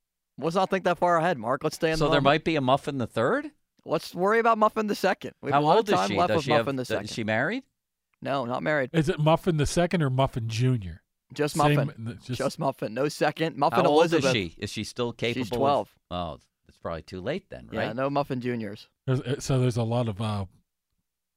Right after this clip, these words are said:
Speaker 3: pet, oh, how can I say this? Pet spray, urine be gone in, in the, <laughs> in the old City Limits household right now.
Speaker 2: Did anybody ever try to court her
Speaker 1: <laughs>
Speaker 2: from the neighborhood?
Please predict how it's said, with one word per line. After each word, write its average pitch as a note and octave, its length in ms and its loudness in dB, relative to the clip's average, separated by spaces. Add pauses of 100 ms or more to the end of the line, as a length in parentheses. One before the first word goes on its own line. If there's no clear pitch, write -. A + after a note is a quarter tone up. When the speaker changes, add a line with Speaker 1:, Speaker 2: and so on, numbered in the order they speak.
(140)
Speaker 3:
pet, - 420 -6 (1400)
oh, G2+ 60 -16 (100)
how A#2+ 100 -8
can A#2 140 -12
I A#2 80 -8
say B2 140 -8
this? A#2 260 -8
Pet - 260 -6
spray, A#2 460 -4
urine A2+ 800 -4
be A#2 140 -2
gone G#2+ 360 -2
in, G#2+ 300 -4
in A3 260 -6
the, G2+ 220 -4 (640)
<laughs> - 0 - (460)
in C4 180 4
the G#3 420 2
old F3 220 -2 (720)
City F#3 300 0
Limits D#3+ 280 2
household C3 480 -2
right A2+ 180 -6
now. G#2 260 -8 (160)
Speaker 2:
Did A#2+ 120 2
anybody C#3 400 2
ever A#2+ 180 -2
try A2+ 220 0
to G#2+ 80 -2
court - 320 2
her F#3+ 240 -2 (340)
Speaker 1:
<laughs> - 340 -20
Speaker 2:
from G#2+ 160 -2
the G2+ 60 -4
neighborhood? E3 540 -4